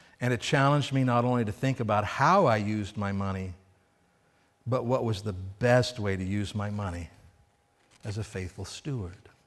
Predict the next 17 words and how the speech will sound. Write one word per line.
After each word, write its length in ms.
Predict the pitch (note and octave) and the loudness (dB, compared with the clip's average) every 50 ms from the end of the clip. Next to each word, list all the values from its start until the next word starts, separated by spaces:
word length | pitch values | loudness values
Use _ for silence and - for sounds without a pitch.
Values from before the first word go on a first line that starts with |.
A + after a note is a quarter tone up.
| _ _ _ _ _ _ _ _ _ _ _ _ _ _ _ _ _ _ - - - - - _ - | _ _ _ _ _ _ _ _ _ _ _ _ _ _ _ _ _ _ -20 -20 -20 -20 -20 _ -4
And 100 | A#2 A2+ | -2 0
I'm 140 | B2 D3 C#3+ | 0 -2 -2
saying 260 | - - C#3 C3 A#2 | -2 -4 -4 -4 -4
to 120 | - C3 | -4 -4
you 320 | B2 B2 C3 D#3 E3+ D3 B2+ | -2 -2 0 0 0 0 -2
that 220 | G#2 A#2+ A#2 A#2 | -2 -2 -2 -2
if 140 | A#2 - - | -4 -6 -4
you 300 | B2 C3+ D3+ F3 F#3 E3 | -2 0 2 4 4 4
will 160 | C#3 B2+ A#2+ | 2 0 -2
say, 300 | A2+ - - B2+ A#2 A2+ | -4 -4 -2 0 2 4
"I 140 | A2+ B2 D3+ | 4 4 4
want 200 | F3+ F3+ F3 D#3+ | 4 2 2 0
to 40 | C#3 | 0
be 160 | A#2+ C3 B2 | 0 -2 -2
a 40 | A2+ | -4
faithful 380 | - - B2 A#2 A2+ - A#2+ | -4 -4 -4 -4 -4 -4 -6
steward," 560 | A2 - - - - B2 A#2+ A#2+ A#2+ A#2+ A2 | -8 -8 -8 -6 -4 -2 -2 -2 -2 -4 -6